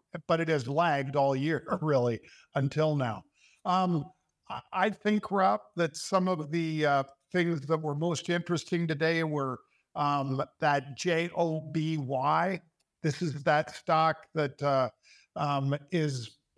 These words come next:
basically a ride share for in the air. It's an electric,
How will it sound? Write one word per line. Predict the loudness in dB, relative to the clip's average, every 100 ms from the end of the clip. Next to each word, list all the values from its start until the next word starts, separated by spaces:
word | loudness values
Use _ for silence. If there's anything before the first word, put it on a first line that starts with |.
| _ -2
basically | -2 0 -2 0 0
a | 0
ride | 2 2 2 0 -4
share | -4 0 2 2 0 -4
for | -8 -2 0 0 -2 -4
in | 0 2 2
the | 2 0
air. | 2 2 2 0 -6 _ _ _ _ -4
It's | -4 -2
an | 0 2 0 -2 -2
electric, | 0 0 0 0 0 -4